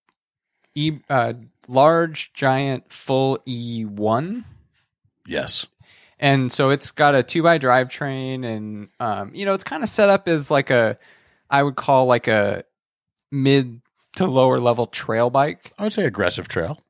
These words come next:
Speaker 1: Aggressive trail.
Speaker 2: One fifty fork, one forty rear.
Speaker 1: Did I have a one fifty? Yeah,
Speaker 2: I think
Speaker 1: anyway.
Speaker 2: so.
Speaker 1: Okay. So one fifty or, I thought I had a
Speaker 2: It's like a
Speaker 1: one forty.
Speaker 2: trans. It's pretty transy.
Speaker 1: It's like a trans. Yeah, exactly. And, like, part spec on this one's, you know, like, kinda more the lower level.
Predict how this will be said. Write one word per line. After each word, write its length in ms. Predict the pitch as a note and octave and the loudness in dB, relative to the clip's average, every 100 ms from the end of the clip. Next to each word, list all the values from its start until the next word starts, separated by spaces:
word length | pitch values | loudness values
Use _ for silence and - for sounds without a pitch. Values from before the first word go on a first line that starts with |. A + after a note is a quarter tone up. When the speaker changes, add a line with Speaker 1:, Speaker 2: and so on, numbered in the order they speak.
| _ B2 | _ -2
Speaker 1:
Aggressive 480 | B2+ C3+ D3 E3 | 0 4 2 2
trail. 160 | C3 E3 | 0 2
Speaker 2:
One 80 | D3 | 2
fifty 260 | C#3+ C3+ | -2 -4
fork, 380 | C3 C#3 C3+ C#3 | -6 -2 0 0
one 120 | B2+ B2 | -2 -4
forty 240 | C#3 B2 | -2 -2
rear. 600 | B2 B2 B2+ A#2+ B2 B2 _ _ - - _ _ _ _ _ _ - | 0 0 2 2 0 -4 _ _ -14 -14 _ _ _ _ _ _ -6
Speaker 1:
Did 120 | D3 | -2
I 40 | |
have 160 | D#3 F#3 | 0 -2
a 20 | |
one 180 | G#3+ G3+ | -4 -8
fifty? 340 | - G3 - - | -10 -16 -16 -4
Yeah, 140 | E3+ | -2
Speaker 2:
I 20 | - | 0
think 100 | - | -2
Speaker 1:
anyway. 260 | F#3 B2 | 0 0
Speaker 2:
so. 320 | G2+ G#2 C#3+ - - | 2 2 2 -2 0
Speaker 1:
Okay. 300 | F#3 B2+ A#2 - - | 0 2 -2 -6 -4
So 140 | - | 0
one 180 | E3 F3+ | 2 0
fifty 420 | E3+ F3+ - E3 | -4 -8 -6 -6
or, 260 | D3+ B2+ A2+ | -4 -6 -4
I 100 | C3+ | 0
thought 200 | D#3+ A#3 | 2 2
I 40 | F3+ | 2
had 120 | C#3 | 2
a 20 | |
Speaker 2:
It's 80 | A#2 | 2
like 120 | E4+ | 2
a 20 | |
Speaker 1:
one 60 | E4+ | 2
forty. 140 | - F#3 | 0 0
Speaker 2:
trans. 220 | - - | 0 -6
It's 140 | - - | -12 -10
pretty 220 | - G3 | -2 -2
transy. 220 | - B2 | 2 2
Speaker 1:
It's 80 | A2 | 4
like 140 | F3 | 2
a 40 | - | 0
trans. 500 | - D3+ F#2 - - | -2 -4 -4 -10 -8
Yeah, 220 | D#3+ A#2+ | 0 2
exactly. 560 | G2 C3 F#2+ G2 - C3+ _ _ _ | 2 -2 -8 -8 -14 -20 _ _ _
And, 340 | D#3 D3 C#3+ C#3 | 0 0 0 0
like, 200 | D3+ - | 0 2
part 260 | F3 E3+ | -2 -2
spec 320 | - - D#3+ E3 | -4 -2 -2 -2
on 120 | D3 | -4
this 200 | C#3+ - | -6 -6
one's, 340 | D3 C3 C3 C#3 | -8 -6 -6 -4
you 100 | A#2+ | -2
know, 140 | A#2 | 0
like, 200 | A2+ G#2+ | -2 -2
kinda 200 | C#3+ A2+ | -2 -2
more 280 | A2 A2 A2 | -4 -4 -4
the 120 | G#2 | -4
lower 320 | G#2 A2 G#2+ | -2 -2 -2
level. 540 | G#2+ G#2 G#2 G2+ G2+ | -2 -2 -2 -4 -6